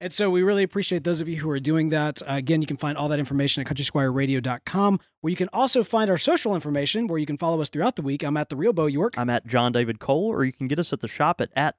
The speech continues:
Speaker 2: underscore country squire.
Speaker 1: And of course, uh, I am at the Real Bo York, and at Squire Radio is the show as well. Again, all that information available at countrysquire radio dot com.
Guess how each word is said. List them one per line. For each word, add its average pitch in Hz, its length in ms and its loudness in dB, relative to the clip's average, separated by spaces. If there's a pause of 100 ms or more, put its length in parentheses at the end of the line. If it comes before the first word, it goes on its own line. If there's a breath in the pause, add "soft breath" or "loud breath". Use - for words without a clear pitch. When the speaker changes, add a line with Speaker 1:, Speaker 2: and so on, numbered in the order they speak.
Speaker 2:
underscore 139 600 2
country 120 340 -4
squire. 90 640 -6
Speaker 1:
And 269 120 -4
of 233 100 -2
course, 240 540 -2
uh, 190 240 0
I 196 140 0
am 202 240 0
at 185 140 0
the 175 80 -2
Real 190 140 2
Bo 185 120 2
York, 175 400 0
and 175 320 0
at 175 180 0
Squire 175 320 0
Radio 165 380 2
is 160 240 -2
the 135 80 -2
show 165 320 0
as 147 260 -2
well. 117 460 -4 (140)
Again, 175 480 0
all 160 140 2
that 165 100 2
information 165 420 0
available 165 320 2
at 143 140 -8
countrysquire 160 500 -2
radio 143 440 2 (100)
dot 123 260 -2 (160)
com. 123 480 0